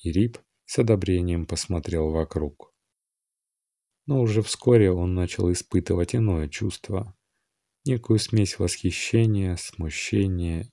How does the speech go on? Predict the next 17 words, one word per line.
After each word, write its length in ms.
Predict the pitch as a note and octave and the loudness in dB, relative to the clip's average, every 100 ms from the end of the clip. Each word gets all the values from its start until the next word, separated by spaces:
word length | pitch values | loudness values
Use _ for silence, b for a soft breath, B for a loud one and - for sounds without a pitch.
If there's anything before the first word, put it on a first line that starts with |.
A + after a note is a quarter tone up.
| _ | _
и 120 | G2+ | -2
нетерпения. 1040 | F2 E2+ - - - F#2+ D2+ C#2+ C#2+ D#2+ _ _ _ _ _ _ _ _ _ _ _ _ _ _ - | -2 -4 -4 -4 0 -2 -2 -6 -10 -12 _ _ _ _ _ _ _ _ _ _ _ _ _ _ -2
Раньше 400 | C3 C3+ - A2 | 0 0 4 6
он 220 | A2 G#2 | 6 6
думал, 320 | G2+ G2+ G2+ | 2 2 2
что 200 | - - | 0 0
рассказы 720 | F#2+ F#2+ - - F2+ F2 A#2 - | 2 2 0 0 2 2 0 -2
об 160 | E2 D2+ - | -10 -10 -8
изысканных 840 | - F#2+ F2+ E2+ - E2+ D#2+ D#2+ - | 2 4 4 0 0 -4 -4 -6 -2
манерах 480 | E2+ D#2+ D#2 E2 - | -2 0 -2 -4 -6
кантдойцев 1000 | - E2 D#2 E2+ G#2+ A2+ - - - - _ _ - | -2 -2 -2 0 4 2 0 -12 -16 -20 _ _ -14
шутка 600 | - C3+ G#2 - G2 F#2 _ _ _ _ - | 0 2 2 -2 -8 -10 _ _ _ _ 0
или, 160 | C#3 | 2
по 160 | G#2+ F#2 | 2 0
крайней 360 | F2+ F2 E2+ | 0 0 0
мере, 300 | E2 D#2+ D#2 | -2 -2 -4
преувеличение. 1120 | D#2 - D#2+ D2+ D2+ D2+ - - C#2+ C#2+ G2+ | -4 -2 0 0 -2 -4 -6 -8 -8 -8 -12